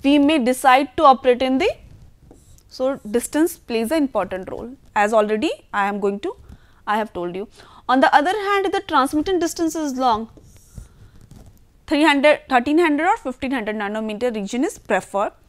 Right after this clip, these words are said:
due to lower attenuation and dispersion. So, before moving forward, the general thing which you have to be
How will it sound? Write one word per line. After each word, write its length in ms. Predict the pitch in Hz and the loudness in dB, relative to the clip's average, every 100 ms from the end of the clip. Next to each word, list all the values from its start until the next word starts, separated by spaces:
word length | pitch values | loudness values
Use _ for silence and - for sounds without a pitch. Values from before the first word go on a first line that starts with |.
| _ _ _ _ - | _ _ _ _ -4
due 120 | 220 | -4
to 220 | 214 466 - - - - | 0 -2 -4 -20 -16 -6
lower 440 | 226 220 214 254 - - | 0 2 4 2 -2 -6
attenuation 600 | 196 214 202 196 262 277 | -6 -8 -8 -10 -8 -8
and 160 | 508 587 _ | -8 -14 _
dispersion. 600 | 208 220 - - - - - _ _ _ _ _ - - - - _ _ _ _ _ _ _ - - _ _ _ _ _ - - - - | -14 -14 -12 -14 -14 -18 -20 _ _ _ _ _ -20 -20 -20 -20 _ _ _ _ _ _ _ -20 -20 _ _ _ _ _ -20 -20 -20 -20
So, 340 | - 311 440 - - - - - - _ _ _ 220 | -4 -4 -4 -8 -20 -20 -20 -20 -20 _ _ _ -4
before 320 | 220 240 339 | -2 2 4
moving 420 | 349 311 302 339 480 | 6 4 4 2 2
forward, 500 | - 214 202 175 - _ - _ _ - - - - | 2 2 2 -4 -6 _ -20 _ _ -20 -20 -20 -20
the 260 | 269 - 254 | -18 -2 -2
general 760 | 202 277 285 285 330 403 440 - _ - | 0 0 2 2 2 4 2 0 _ -20
thing 500 | - 277 226 190 247 - _ - _ - - - | 0 2 2 -4 -14 -20 _ -20 _ -20 -20 -14
which 420 | 214 220 349 - - _ _ 240 | -6 -2 -2 -4 -16 _ _ -4
you 220 | 254 359 | -2 -2
have 460 | 254 277 262 302 | 6 10 10 8
to 160 | - 403 | 2 4
be 180 | 415 | 4